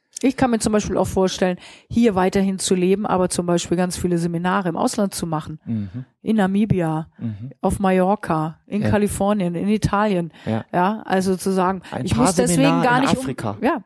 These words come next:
Speaker 1: ich muss
Speaker 2: Mhm.
Speaker 1: deswegen gar nicht unbedingt umziehen, sondern ich hab hier meinen mein Ort, an dem ich immer wieder nach Hause komme und bin flexibel zu sagen und reise durch die Gegend.
Speaker 2: Ja.
Speaker 1: Also es gibt so viele Möglichkeiten.
Speaker 2: Ja.
Speaker 1: Und grad was, wir sind ja nun mal hier im Paar-Podcast, ist,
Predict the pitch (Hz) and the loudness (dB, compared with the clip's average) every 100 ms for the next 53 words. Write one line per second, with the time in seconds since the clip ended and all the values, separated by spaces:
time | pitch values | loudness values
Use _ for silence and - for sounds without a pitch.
0 | - 220 247 165 233 226 208 202 214 208 | -6 -2 0 2 0 0 0 0 0 0
1 | 202 202 - 196 - 220 240 339 - - | 0 0 -4 -2 -2 2 0 -2 -12 -20
2 | - - 240 240 226 - 269 - 254 226 | -20 -2 0 2 2 0 0 0 0 2
3 | 220 226 226 226 _ _ _ _ 208 208 | 2 0 -2 -6 _ _ _ _ -2 0
4 | 208 202 196 220 190 196 196 196 190 180 | 2 2 2 0 -2 0 0 0 -4 -8
5 | - - - 185 175 170 165 156 175 190 | -12 -10 -4 -2 -2 -2 -4 -2 2 4
6 | 233 247 - 320 311 349 339 - 254 330 | 4 2 0 -2 0 -2 -2 0 2 2
7 | 359 285 277 262 - - 262 247 - 233 | 0 -2 -2 -2 -2 -2 0 0 -4 -2
8 | 226 226 220 214 196 185 233 226 214 233 | 0 -2 -4 -4 -2 0 0 0 0 -2
9 | - 240 320 294 180 - - 113 104 196 | -4 -2 0 2 -2 -10 -12 -8 -2 0
10 | 208 208 - - - 277 - 277 269 233 | 0 -2 -4 -4 0 2 2 2 0 2
11 | 269 403 - 165 - 156 - - 170 - | 0 0 -4 -8 -6 -6 -6 -10 -16 -14
12 | 110 104 107 196 185 262 262 240 - 214 | -10 -6 -6 -4 -2 -2 0 -2 0 0
13 | 208 247 220 214 214 208 196 - - 320 | 0 0 0 0 0 0 0 -2 -2 -2
14 | - 175 175 - 165 165 - - - | -2 -2 -4 -2 -2 -2 -4 -6 -8